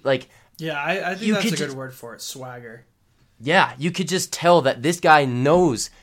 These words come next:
Speaker 1: he's gonna kick your ass when he comes into this game. He, he's got a "I'm better than you" mentality, but it's not cocky. It's so confident, and he just, you could tell by the way he walks and talks with his teammates. This, we can't talk about the Bengals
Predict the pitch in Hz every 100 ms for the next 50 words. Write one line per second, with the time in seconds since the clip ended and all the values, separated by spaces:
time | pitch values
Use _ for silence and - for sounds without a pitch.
0 | - 170 131 165 185 - 180 156 165 196
1 | 185 151 151 165 160 156 156 151 127 175
2 | 180 101 113 147 - _ _ 170 160 131
3 | 170 175 143 120 - _ _ - 151 185
4 | - 139 165 143 147 147 139 135 123 123
5 | 120 110 104 - 135 127 143 143 151 -
6 | - 135 127 101 90 - 131 - - -
7 | - 175 170 170 - - 139 139 117 104
8 | 117 120 131 123 - - - 160 147 117
9 | - 143 147 143 120 117 123 113 98 95
10 | 101 135 - 110 101 - 117 135 - 123
11 | 101 - - 135 123 95 - - - _
12 | _ _ 123 156 147 147 - 196 175 160
13 | 151 123 120 107 123 135 110 95 -